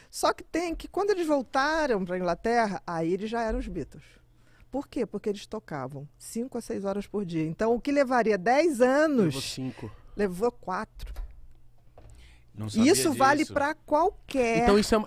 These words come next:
Speaker 2: isso é uma matemática, é
Speaker 1: Isso é uma
Speaker 2: exato.
Speaker 1: matemática exata. Claro que, tipo assim, é, eu não tenho nenhum, eu amo música, mas eu sou uma desgraceira, assim, não tenho ouvido nenhum.
Speaker 2: <laughs>
Speaker 1: Então, mas amo música, não vivo sem música.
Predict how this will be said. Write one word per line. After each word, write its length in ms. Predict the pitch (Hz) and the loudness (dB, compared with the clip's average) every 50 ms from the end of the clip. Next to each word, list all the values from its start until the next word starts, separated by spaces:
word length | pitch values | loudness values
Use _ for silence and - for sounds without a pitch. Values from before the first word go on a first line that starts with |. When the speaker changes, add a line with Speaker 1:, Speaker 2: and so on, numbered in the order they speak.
| - | -4
Speaker 2:
isso 180 | 180 170 - - | -6 -6 -2 0
é 40 | 196 | 0
uma 100 | 196 196 | 0 2
matemática, 520 | 196 190 - 220 196 165 151 - - - 147 | 0 0 0 0 0 0 0 -2 0 -2 -2
é 180 | 139 117 143 147 | -2 0 2 2
Speaker 1:
Isso 180 | 156 143 131 | 2 4 4
é 40 | - | 4
uma 80 | - 240 226 | 6 6 4
Speaker 2:
exato. 100 | 226 220 | 4 2
Speaker 1:
matemática 800 | 220 220 220 233 247 - - 247 220 214 208 240 - - - 254 | 0 0 0 -2 -2 0 0 -2 0 0 -4 -6 -6 -6 -4 -2
exata. 420 | 247 226 196 170 131 123 - - - - - - | -2 0 0 0 0 -2 -4 -10 -12 -12 -12 -6
Claro 320 | - 170 175 175 202 240 | -2 0 2 2 2 0
que, 140 | - - 294 | -2 -6 -8
tipo 240 | - - 220 - 269 | -6 -6 -4 -2 -2
assim, 340 | 277 - 220 196 143 131 - _ _ - | -2 -2 -4 -6 -8 -8 -14 _ _ -8
é, 380 | - 175 175 170 165 160 - - | -6 -4 -4 -4 -4 -6 -6 -6
eu 140 | 185 196 202 | -6 -6 -6
não 80 | 247 | -6
tenho 180 | 226 240 233 220 | -6 -8 -8 -6
nenhum, 340 | 214 208 220 233 269 254 - - | -6 -6 -6 -6 -8 -8 -10 -8
eu 220 | 190 190 190 - - | -6 -6 -6 -4 -4
amo 280 | - 214 254 294 311 294 | -4 -4 -2 -2 -4 -6
música, 360 | 220 165 151 139 147 - 147 | -6 -6 -8 -8 -10 -12 -12
mas 160 | 147 151 147 | -10 -8 -8
eu 60 | 156 147 | -8 -8
sou 160 | - - 170 | -8 -10 -10
uma 60 | 180 | -10
desgraceira, 680 | 196 208 196 202 190 - - - - - 190 175 175 170 | -10 -10 -10 -10 -10 -10 -10 -12 -12 -8 -6 -6 -4 -4
assim, 160 | 165 - 156 | -6 -8 -8
não 120 | 151 147 147 | -8 -8 -8
tenho 220 | - 165 170 180 | -8 -8 -6 -4
ouvido 360 | 175 165 147 151 202 190 196 | -4 -6 -4 -6 -8 -6 -6
nenhum. 360 | 240 294 294 233 151 - 170 - - - 156 - | -6 -4 -4 -6 -6 -6 -8 -10 -10 -16 -18 -16
Speaker 2:
<laughs> 420 | - - - - - - - - | -10 -12 -12 -10 -12 -20 -12 -4
Speaker 1:
Então, 360 | - 226 240 - - - 254 - | -2 -2 -2 0 0 -2 0 0
mas 300 | 233 247 269 302 254 240 | 2 0 0 0 0 -2
amo 280 | 247 262 320 370 415 | -2 -2 -2 -4 -4
música, 340 | 339 233 196 160 160 151 180 | -2 -2 -4 -4 -6 -10 -10
não 120 | 175 180 185 | -8 -8 -6
vivo 180 | 196 214 220 233 | -8 -8 -8 -8
sem 140 | - 277 | -8 -6
música. 460 | 311 277 208 165 135 - - - 123 | -4 -4 -4 -4 -4 -6 -8 -12 -12